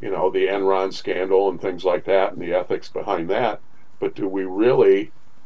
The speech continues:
do we really ever look into, uh, um, the, uh,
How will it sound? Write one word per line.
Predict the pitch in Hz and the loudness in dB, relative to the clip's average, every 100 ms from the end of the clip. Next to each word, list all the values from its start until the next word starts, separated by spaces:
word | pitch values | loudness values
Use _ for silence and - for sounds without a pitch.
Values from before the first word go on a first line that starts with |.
| - | -8
do | - | -6
we | 104 | -4
really | 92 90 110 - 107 98 | -4 -2 0 2 0 0
ever | 104 98 95 | 0 2 2
look | 98 98 104 | 2 -2 -2
into, | 98 95 - 98 95 95 | -4 -4 -2 0 2 2
uh, | 92 90 82 - - - - - - - | 2 0 -2 -8 -10 -10 -10 -10 -10 -10
um, | 110 104 82 82 78 - - - - - - - - | -8 -8 -8 -8 -10 -10 -12 -12 -12 -12 -10 -12 -8
the, | - 95 92 90 | -2 0 0 -2
uh, | 90 87 92 | -2 -2 -4